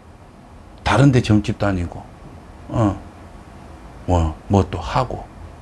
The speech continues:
그런 손님들도 많아요. 근데 또 고맙게도, 어, 내가 이렇게 그 사람들 초하루 되면 우리 신도들 하나부터 열까지 축원을 다 해주거든요. 초 한 달에 한 번은. 해보면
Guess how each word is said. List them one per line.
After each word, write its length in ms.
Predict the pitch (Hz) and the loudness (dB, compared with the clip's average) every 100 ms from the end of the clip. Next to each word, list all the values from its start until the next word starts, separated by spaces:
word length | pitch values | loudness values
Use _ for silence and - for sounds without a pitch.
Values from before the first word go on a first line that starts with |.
| - - - | -20 -10 0
그런 180 | 170 160 | 0 2
손님들도 440 | 165 156 123 95 | 2 2 2 -4
많아요. 360 | 101 95 113 - - - - - - - - | -6 -4 -4 -4 -8 -12 -12 -12 -12 -8 4
근데 340 | 135 131 110 | 6 8 6
또 260 | - 120 90 - - - - - | 6 6 6 -2 -18 -18 -16 -2
고맙게도, 840 | 85 104 123 165 143 95 107 95 - - - - - - - - | 4 4 6 4 4 4 4 2 -4 -18 -20 -20 -20 -20 -20 -4
어, 540 | 92 87 87 82 82 80 - - - - | 2 4 6 4 0 -6 -12 -20 -20 -2
내가 200 | 104 113 | 4 6
이렇게 440 | 117 117 107 98 87 | 6 4 2 0 0
그 180 | - 104 | 2 2
사람들 680 | 95 131 127 110 110 110 107 - - - - | 4 4 4 4 4 2 -2 -6 -18 -20 -14
초하루 440 | - 127 131 135 131 | -2 4 6 6 4
되면 320 | 135 127 120 | 4 4 6
우리 160 | 110 117 | 6 4
신도들 460 | - 113 123 120 | 2 2 2 2
하나부터 600 | 104 113 120 117 123 - | 0 2 2 2 -2 0
열까지 420 | 104 101 117 107 92 | 0 0 0 0 -2
축원을 360 | - 139 135 | -2 2 2
다 120 | 101 98 | 2 0
해주거든요. 640 | 98 92 101 95 90 90 | 0 0 0 0 0 -2
초 160 | - 104 | -4 -6
한 220 | - 110 | -2 0
달에 180 | 104 92 | 2 0
한 160 | 92 | -2
번은. 260 | 90 98 123 - - - - - - - - - | 0 2 0 -4 -16 -16 -18 -18 -18 -18 -6 2
해보면 640 | 123 180 175 117 117 104 | 6 8 8 8 4 2